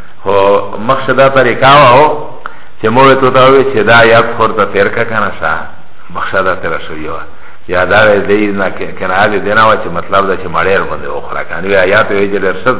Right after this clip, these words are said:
لو کنه، شا دا نه چې آیات ور تلو کنه. خو دا دی مړی دی ول مسجد نه کنه یا وه. مو وی صحابه کرام ته ویل خو چا وی چې مو دا مړی ست نه وکړو، ځکه چې بیا په کې رسه څه نه وي کنه.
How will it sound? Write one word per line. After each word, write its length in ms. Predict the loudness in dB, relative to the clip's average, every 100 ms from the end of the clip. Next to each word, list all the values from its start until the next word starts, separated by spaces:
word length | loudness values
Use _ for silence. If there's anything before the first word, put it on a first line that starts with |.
| -2
لو 140 | -2
کنه، 280 | -2 -4 -4 -4
شا 80 |
دا 140 | 0 4
نه 100 | 4 2
چې 40 |
آیات 280 | 2 2 0 -2
ور 160 | -6 -6
تلو 120 | -10
کنه. 280 | -8 -2 2 2 2 -6 -8 -6
خو 80 | -2
دا 160 | 2 4
دی 120 | 6 6
مړی 400 | 6 6 4 2 -4 -4
دی 60 | 2
ول 180 | 2 4
مسجد 400 | 2 2 4 4
نه 140 | 4
کنه 280 | 2 0 0
یا 140 | 2 0
وه. 120 | -2 -8 -10 -8
مو 160 | 0 4
وی 160 | 6 6
صحابه 280 | 6 6 6
کرام 340 | 6 4 6 4 6
ته 40 | 6
ویل 160 | 4 4
خو 60 |
چا 220 | 2 6 6 6
وی 120 | 4 2
چې 40 |
مو 140 | 2
دا 140 | 4 4
مړی 260 | 6 4 4 4
ست 200 | 2 4
نه 80 | 2
وکړو، 280 | 4 4 4
ځکه 140 | 4 4
چې 120 | 4
بیا 140 | 6 4
په 120 | 2
کې 120 | 2
رسه 320 | 4 4 2 0
څه 60 | 0
نه 120 | 2
وي 160 | 0
کنه. 300 | 0 0 2